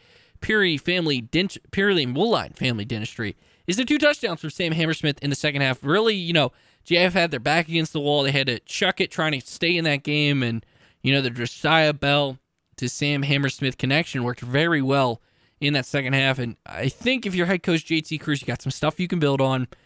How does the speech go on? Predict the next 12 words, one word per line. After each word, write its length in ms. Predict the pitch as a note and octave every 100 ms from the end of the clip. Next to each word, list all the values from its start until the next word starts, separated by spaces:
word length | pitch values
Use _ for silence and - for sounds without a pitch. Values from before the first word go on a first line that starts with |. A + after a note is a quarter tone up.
| _ -
Passing 360 | D3 D#3+ - F3
game 200 | D#3+ D#3
was 120 | C3+
effective 680 | B2 - D#3 - D3 C3+ - _ _ _ -
late 320 | C3+ D3+ E3+
in 60 |
that 140 | D#3 D3+
second 320 | - D3 D3
half, 280 | C#3+ C3 B2+
obviously, 560 | G#2 C3 B2+ - B2
you 120 | A2+ A#2
know, 280 | G2 F2+